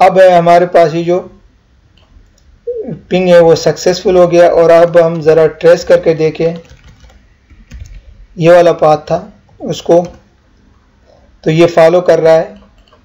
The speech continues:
ये वाला जो हमने backup floating static route configure किया था। हम ping करें, ping two one four dot fourteen dot fourteen dot इस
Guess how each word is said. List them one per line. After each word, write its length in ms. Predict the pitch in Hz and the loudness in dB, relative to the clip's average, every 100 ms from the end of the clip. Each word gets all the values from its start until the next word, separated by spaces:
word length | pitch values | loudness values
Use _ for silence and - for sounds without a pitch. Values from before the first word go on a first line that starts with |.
| _ _ - | _ _ -8
ये 120 | 156 | 0
वाला 260 | 156 156 160 | 2 4 2
जो 160 | 147 147 | 0 0
हमने 220 | 156 156 | 0 -2
backup 520 | 143 156 175 170 - _ | 0 0 2 -2 -4 _
floating 380 | - 160 170 | 0 0 0
static 460 | 156 - 160 160 147 | -10 -4 -4 -2 0
route 180 | 151 147 | 0 0
configure 400 | 147 139 151 151 | -8 -8 -6 -6
किया 240 | - 147 | -2 -4
था। 140 | 143 156 | -4 -8
हम 120 | 160 151 _ | -10 -12 _
ping 260 | 175 180 185 | -10 -8 -4
करें, 340 | 175 165 165 | 0 2 0
ping 460 | 160 - - 175 180 170 _ _ _ - | -2 -10 -10 -8 -10 -14 _ _ _ -12
two 80 | |
one 260 | 165 160 160 | -8 -6 -8
four 320 | 156 165 160 | -10 -8 -8
dot 180 | 170 175 | -6 -10
fourteen 460 | - 170 151 170 170 | -10 -16 -14 -14 -12
dot 160 | 175 | -14
fourteen 680 | 165 - 165 - 156 160 160 | -14 -16 -16 -14 -10 -8 -4
dot 440 | 165 156 156 151 - - _ - _ _ _ _ - | -2 -2 -6 -10 -20 -20 _ -20 _ _ _ _ -16
इस 200 | 208 | -14